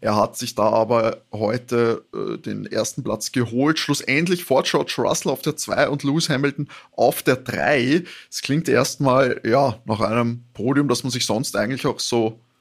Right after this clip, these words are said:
vorstellen kann. Natürlich muss man dafür aber auch den Ablauf des Grand Prix etwas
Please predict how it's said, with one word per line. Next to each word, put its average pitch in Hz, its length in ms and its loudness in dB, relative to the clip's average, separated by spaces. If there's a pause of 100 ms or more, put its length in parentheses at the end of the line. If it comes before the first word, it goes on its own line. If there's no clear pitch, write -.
(260)
vorstellen 113 800 2
kann. 120 580 -2 (280)
Natürlich 131 320 2
muss 143 260 2
man 143 140 2
dafür 127 420 0
aber 113 240 2
auch 120 220 0
den 113 160 -2
Ablauf 117 400 0
des 113 180 -4
Grand 110 220 -8
Prix 120 240 -2
etwas 110 500 0